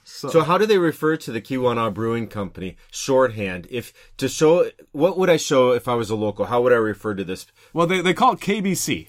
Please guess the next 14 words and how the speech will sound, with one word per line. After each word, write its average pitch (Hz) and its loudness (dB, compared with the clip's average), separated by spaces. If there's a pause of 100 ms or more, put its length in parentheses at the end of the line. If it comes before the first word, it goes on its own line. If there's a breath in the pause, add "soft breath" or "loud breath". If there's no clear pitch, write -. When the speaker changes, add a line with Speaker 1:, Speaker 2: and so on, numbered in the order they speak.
(100)
Speaker 2:
All 107 -4
right. 107 -4
So 117 -10
now, 117 -4 (260 soft breath)
so 127 4
like, 135 2
in 143 -6
Wisconsin, 139 -2
you 123 -2
got 123 2
the 113 -10
P 139 0
B 131 2
R 120 2